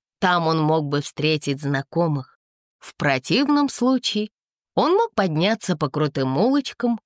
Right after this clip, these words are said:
и лестницам к Трингхалле. Да, возможно, стакан минеральной воды, в целебные свойства которой свято верит тётя Берта,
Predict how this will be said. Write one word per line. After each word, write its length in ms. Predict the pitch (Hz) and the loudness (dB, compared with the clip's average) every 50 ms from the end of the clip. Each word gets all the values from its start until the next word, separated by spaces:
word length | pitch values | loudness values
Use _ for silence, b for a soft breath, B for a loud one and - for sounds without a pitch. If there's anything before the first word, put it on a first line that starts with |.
| _ - | _ -2
и 100 | 185 190 | 0 0
лестницам 800 | 156 147 151 160 170 - - 165 160 147 - - - 143 143 151 _ | 2 0 0 0 -2 -4 -4 -6 -6 -6 -6 -6 -6 -6 -6 -8 _
к 100 | - - - _ | -18 -20 -12 _
Трингхалле. 1000 | - 190 180 165 156 151 139 - - - - - 147 143 139 131 120 117 120 - - _ _ _ _ _ _ _ _ _ _ _ _ | -2 0 0 0 0 -2 -4 -6 -10 -12 -8 -4 -4 -4 -2 -4 -6 -8 -12 -14 -16 _ _ _ _ _ _ _ _ _ _ _ _
Да, 360 | - 151 170 240 285 285 214 | -4 0 2 2 2 2 2
возможно, 640 | 151 143 139 139 143 156 160 190 202 175 160 165 160 | 2 0 0 0 0 0 2 2 2 0 0 -2 -2
стакан 540 | 143 - - 147 - - 151 160 170 165 160 | -2 -2 -4 -4 -2 0 0 0 2 2 2
минеральной 560 | 156 156 156 151 147 151 147 147 143 139 135 | 2 2 2 2 2 2 0 0 0 -2 -2
воды, 400 | 131 131 127 127 123 143 185 226 - _ _ _ _ _ _ _ _ _ _ _ | -2 -2 -2 -2 0 -2 -2 -2 -4 _ _ _ _ _ _ _ _ _ _ _
в 80 | - - | -16 -8
целебные 600 | - - 175 196 247 320 359 269 294 302 311 302 | -2 0 2 2 4 2 2 2 2 2 2 2
свойства 560 | - - 160 190 262 285 - - - 175 208 | 0 0 0 2 2 2 0 -2 -2 -2 0
которой 560 | 196 - 190 190 - - 190 233 254 254 254 247 | 2 0 0 0 0 0 2 2 4 2 2 0
свято 520 | - - - 151 165 175 196 196 - 175 | -2 -4 -2 0 2 2 2 2 2 0
верит 380 | 160 156 165 170 160 156 147 - | 2 2 2 2 2 0 -2 -2
тётя 340 | - - 143 135 - 139 120 | -2 -2 -2 -2 -2 -4 -6
Берта, 540 | 123 139 156 156 208 240 - - - 214 | -4 -2 0 0 2 0 -2 -4 -8 -12